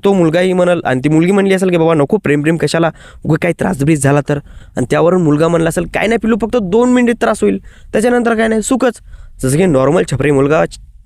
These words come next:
नॉर्मल मुलीला म्हणतो आणि तिचा गैरफायदा उचलतो, त्या टाईपचं झालं असेल तर. पण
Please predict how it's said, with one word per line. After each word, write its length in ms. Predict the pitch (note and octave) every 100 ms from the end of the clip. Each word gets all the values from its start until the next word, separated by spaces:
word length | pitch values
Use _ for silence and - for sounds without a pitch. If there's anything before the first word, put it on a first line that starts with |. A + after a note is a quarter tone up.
| - -
नॉर्मल 380 | C#3+ C3 D#3
मुलीला 280 | D3+ B2 C#3+
म्हणतो 380 | C#3 - - A#3+ - - - -
आणि 120 | C#3+
तिचा 220 | B2 D#3+ D3+
गैरफायदा 360 | B2 A2+ A#2+ A#2+
उचलतो, 440 | A#2 A2+ - - - - - -
त्या 100 | A3+
टाईपचं 280 | A#3+ A3
झालं 220 | A3+ A3+ A3+
असेल 220 | A3+ G#3
तर. 100 | A3 - - _ _ -
पण 120 | C4+